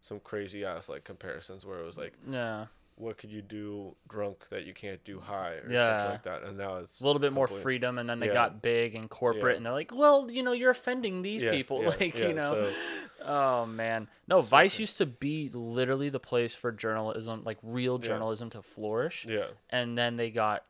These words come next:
Speaker 2: way, way too
Speaker 1: But
Speaker 2: corporate, too much money involved, and
Speaker 1: I think, like, the weird thing is, is, like, if you were to put, 'cause I,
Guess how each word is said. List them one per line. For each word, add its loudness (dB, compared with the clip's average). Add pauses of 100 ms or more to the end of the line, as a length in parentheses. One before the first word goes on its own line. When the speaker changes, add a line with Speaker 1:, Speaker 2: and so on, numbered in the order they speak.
Speaker 2:
way, -4
way -4
too -10
Speaker 1:
But -18
Speaker 2:
corporate, -2
too -10
much -6
money -6
involved, -2
and -14 (140)
Speaker 1:
I 4
think, -6
like, 0 (240)
the -8
weird -8
thing -8
is, -6
is, -12
like, -8
if -12
you -8
were -6
to -12
put, -6
'cause -10
I, 2